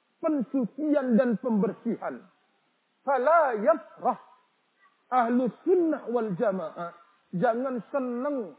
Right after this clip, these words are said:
jangan gembira adanya mubtadi, hizbi masuk ke dalam barisan ahlul haqqi. Jangan senang. Wah, banyak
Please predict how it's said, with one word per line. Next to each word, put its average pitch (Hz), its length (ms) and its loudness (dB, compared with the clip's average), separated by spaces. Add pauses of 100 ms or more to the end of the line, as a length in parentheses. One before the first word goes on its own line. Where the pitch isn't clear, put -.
(160)
jangan 233 560 -2
gembira 233 1120 -2 (240)
adanya 226 720 2
mubtadi, 233 880 0 (320)
hizbi 294 880 4 (400)
masuk 185 480 -8
ke 190 160 -8
dalam 151 400 -6
barisan 139 640 -10
ahlul 123 480 -16
haqqi. - 400 -20 (320)
Jangan 175 320 -20 (160)
senang. 190 560 -20 (1120)
Wah, 311 320 -4
banyak 220 420 -4